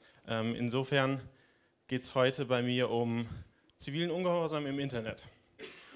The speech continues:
Und da fragt man sich natürlich zuerst, was ist ziviler Ungehorsam? Ziviler Ungehorsam, wenn wir mal zurückdenken oder blicken,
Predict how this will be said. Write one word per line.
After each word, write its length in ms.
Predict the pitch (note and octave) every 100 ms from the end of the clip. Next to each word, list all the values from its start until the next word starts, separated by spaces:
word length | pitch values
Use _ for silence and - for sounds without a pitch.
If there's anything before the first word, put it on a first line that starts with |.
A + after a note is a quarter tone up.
| -
Und 60 | B2
da 40 |
fragt 240 | B2+ C#3+
man 100 | E3+
sich 140 | E3 D#3
natürlich 320 | D#3 D#3+ D#3+
zuerst, 460 | C#3 C3+ D3+ - - - - - _
was 520 | - A#2 A#2+ A#2+ C3 -
ist 280 | C#3+ -
ziviler 340 | - C3+ B2+ B2
Ungehorsam? 540 | B2+ A2+ G#2 G#2 G#2 - - _ _ _ _ _ _ _ - - - _
Ziviler 380 | - C3 C#3 C#3+
Ungehorsam, 640 | E3+ G3+ G3+ F#3+ F#3+ F3+ - _ _ _ _
wenn 260 | C3 C#3+ D3
wir 200 | D3 C3
mal 440 | C#3 C3 C3 B2+ -
zurückdenken 1600 | B2+ D3+ - - - _ _ _ _ _ - D3 E3+ F3+ F3+ E3
oder 240 | C#3 C#3
blicken, 480 | C#3 D#3+ - G3 G#3